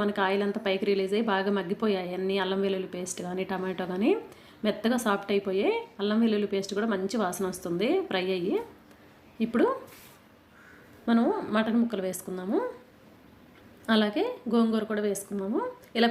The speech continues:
పేస్ట్ పట్టి వేసుకోండి, టేస్ట్ బాగుంటుంది. మనకు ఆ పులుపు అంతా కూడా బాగా కరెక్ట్గా సరిపోతుందన్నమాట. అంతా ఒకసారి కలిపేద్దాము. కలిపేసి ఇప్పుడు ఇందులో మనం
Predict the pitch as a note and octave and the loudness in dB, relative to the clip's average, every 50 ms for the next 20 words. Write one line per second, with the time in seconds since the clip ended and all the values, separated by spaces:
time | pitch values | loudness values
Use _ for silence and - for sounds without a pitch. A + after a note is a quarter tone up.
0 | A#3 A3 A3+ A#3+ A#3 - - B3 A3+ A#3 - G#3+ G3+ G3 G3 - - G3 G3 G3+ | 4 2 0 0 -2 -2 -2 -2 -2 -2 0 0 0 0 -2 -4 -4 -4 -2 0
1 | C4+ G4 G4+ - B3 A#3 A#3 A#3 - G#3 G3+ G3 G3 G3 G3 F#3+ G3 F#3 F3+ F#3 | 0 0 0 2 2 2 2 2 0 0 0 0 0 0 -2 -2 -4 -4 -4 -4
2 | F#3+ - - - - - - - - - - - - - - - - - - G3+ | -4 -6 -6 -14 -20 -20 -20 -20 -20 -20 -20 -20 -20 -20 -20 -20 -20 -8 0 2
3 | G#3 G#3+ G#3 A3 G#3+ - A#3+ A#3 B3+ A#3 C4 B3 B3 A#3 B3 A#3 A#3 A3 A3 A3+ | 2 4 4 2 2 4 2 2 4 2 2 0 0 0 0 0 0 2 0 2
4 | G#3+ G#3 G#3 G#3 G#3 C4+ F#4 G#4+ G#4+ - A#3+ A3 - - A#3+ B3 B3 - A3+ G#3 | 0 0 0 0 0 0 0 0 0 0 -2 -4 -2 -2 -2 -2 0 0 -2 0
5 | G3+ G#3+ G3+ G3 G3 F#3 F3+ F#3 F3+ F3+ F3+ F3 F#3 F#3 F3 - - - - - | 0 -2 -2 -2 -2 -4 -4 -2 -2 -4 -4 -4 -6 -8 -8 -12 -16 -20 -20 -20
6 | - - - - - - - - - - - - - - - - - G3+ G#3+ A3 | -20 -20 -20 -20 -20 -20 -20 -20 -20 -20 -20 -20 -20 -20 -16 -2 2 2 4 4
7 | B3+ B3 A#3 A#3 - G3 G3 A#3 A#3 - G#3+ F#3 F#3 - F#3+ F#3 E3+ F3 F3 F3+ | 4 2 2 2 0 -2 -2 -2 0 0 -2 -2 0 0 -2 -2 -2 -4 -6 -4
8 | G3+ C4+ F#4 G4 - - - A3 G3+ G3 - G3 F#3 G3 - - G4 B4 A#4+ - | -2 0 0 0 -2 -2 -2 0 0 0 0 -2 -4 -2 0 0 0 0 -2 -6
9 | - - - - - - - - - - - - - - - - - - - - | -12 -16 -18 -18 -20 -20 -20 -20 -20 -18 -18 -18 -16 -16 -16 -18 -18 -20 -20 -20
10 | - - - - - - - - - - - - - - - - - - - - | -20 -20 -20 -20 -20 -20 -20 -20 -20 -18 -14 -14 -14 -12 -14 -14 -16 -16 -16 -18
11 | - - - - - - - A#3 A3+ A#3 G#3 G#3+ G#3 G#3 G3+ A3 G#3+ G#3+ A3 D4 | -18 -18 -20 -20 -20 -4 0 0 0 2 2 2 2 2 2 0 0 0 0 0
12 | G#4+ | -2